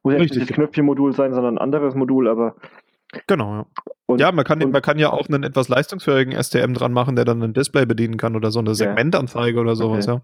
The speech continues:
Speaker 2: ja.
Speaker 1: Nee, ich mein, weil du, weil wir das letzte Mal davon hatten, dass mit dem I zwei C ungefähr irgendwas drei bis zehn Meter kommen oder so.
Speaker 2: Mhm.
Speaker 1: Das würde wahrscheinlich für so einen kompletten Raum nicht reichen, aber ich schätze mal so ein Pi pro Wand oder so, der dann per lan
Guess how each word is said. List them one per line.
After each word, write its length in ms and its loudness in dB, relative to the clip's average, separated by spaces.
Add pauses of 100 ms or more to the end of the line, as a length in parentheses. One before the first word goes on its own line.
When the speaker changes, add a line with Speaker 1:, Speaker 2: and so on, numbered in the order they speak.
Speaker 2:
ja. 60 -20 (140)
Speaker 1:
Nee, 80 4
ich 100 -2
mein, 320 0
weil 140 2
du, 200 2
weil 140 2
wir 60 2
das 80 -2
letzte 200 0
Mal 80 4
davon 260 -2
hatten, 520 0
dass 320 -2
mit 160 2
dem 160 0
I 160 2
zwei 200 0
C 380 2 (320)
ungefähr 460 2
irgendwas 300 0
drei 320 2
bis 180 -4
zehn 280 0
Meter 260 0
kommen 320 0
oder 200 2
so. 240 0
Speaker 2:
Mhm. 300 -4 (220)
Speaker 1:
Das 180 -2
würde 320 2
wahrscheinlich 460 -2
für 120 -6
so 60 0
einen 160 2
kompletten 420 0
Raum 600 0
nicht 360 0
reichen, 600 0
aber 280 0
ich 220 -8
schätze 240 -4
mal 100 2
so 140 2
ein 240 0
Pi 280 0
pro 300 0
Wand 460 0
oder 240 2
so, 280 2
der 120 0
dann 160 -2
per 160 -2
lan 380 -2